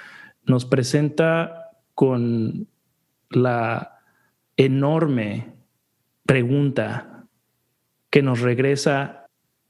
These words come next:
al asombro, al agradecimiento, a la maravilla y a la que, pues, no sé, pero pues que no, <laughs> de vivir desde ese lugar, ¿no?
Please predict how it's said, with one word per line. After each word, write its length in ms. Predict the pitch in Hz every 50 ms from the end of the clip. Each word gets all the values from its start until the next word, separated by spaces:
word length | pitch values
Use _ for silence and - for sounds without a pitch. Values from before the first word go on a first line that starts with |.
| _ -
al 200 | - 117 107 110
asombro, 840 | 110 - - 139 135 131 127 113 110 113 110 - - - - - _ _ _ _ _ _ _ _ _ _ _
al 180 | - 117 113 107
agradecimiento, 1300 | 110 110 107 107 107 113 113 - - 113 110 120 131 131 127 123 127 127 120 113 120 139 - - - _ _ _ _ _ _ _ -
a 80 | 123 113
la 100 | 107 107
maravilla 1000 | 113 107 107 110 110 104 113 139 147 143 123 117 117 110 117 156 165 - - _ _ _ _ _ _ _ _ _ _ _ _ _ _ _ _ _
y 140 | - - 123
a 100 | 117 117
la 240 | 120 117 113 110 107
que, 240 | 113 113 110 110 110
pues, 240 | 110 110 107 104 110
no 240 | 110 120 151 175
sé, 320 | 165 - - 151 180 202 196
pero 340 | 196 - 135 127 117 110 117
pues 200 | - 160 165 165
que 160 | 165 123 113
no, 240 | 120 127 196 240 - - - - 170 - - - - - - - - 240 -
<laughs> 680 | - - 302 202 - - 330 226 - - - 294 220
de 160 | 226 175 175
vivir 320 | 170 175 175 151 180 190 190
desde 260 | 190 208 190 175 196
ese 160 | 196 190 196
lugar, 540 | 208 196 165 151 175 220 262 262 - - 139
¿no? 300 | 151 160 202 285 - -